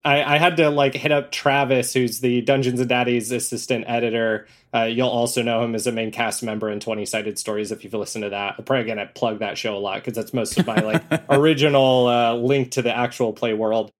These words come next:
Speaker 1: Six months later, he's shaking his head 'cause now I have, like, a relatively successful show, and he's like, "You didn't know anything."
Speaker 2: Yeah.
Speaker 1: But I, I would say
Speaker 2: <laughs>
Speaker 1: audio is, like, the first thing that I just kind of came to me.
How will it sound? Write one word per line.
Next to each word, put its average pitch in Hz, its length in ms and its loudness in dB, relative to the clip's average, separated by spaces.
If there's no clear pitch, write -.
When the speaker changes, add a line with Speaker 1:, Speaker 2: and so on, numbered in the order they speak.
Speaker 1:
Six 269 300 2
months 214 260 6
later, 185 340 8
he's 151 120 2
shaking 165 420 4
his 143 160 4
head 139 340 4
'cause 135 140 0
now 139 160 4
I 143 80 6
have, 139 180 2
like, 139 140 4
a 143 80 4
relatively 135 640 4
successful 127 560 -2
show, 123 240 2
and 123 100 2
he's 117 100 -2
like, 123 140 -2
"You 127 80 0
didn't 131 220 2
know 123 200 2
anything." 113 680 -4
Speaker 2:
Yeah. - 220 0
Speaker 1:
But 139 180 6
I, 147 220 4
I 151 40 4
would 170 160 4
say 190 140 4
Speaker 2:
<laughs> 139 140 2
Speaker 1:
audio 165 180 6
is, 143 120 0
like, 143 180 0
the 135 100 4
first 135 400 -2
thing 135 300 0
that 123 280 0
I 123 720 -2
just 147 240 -2
kind 170 160 0
of - 140 -6
came 135 420 -2
to 208 120 0
me. 269 280 -2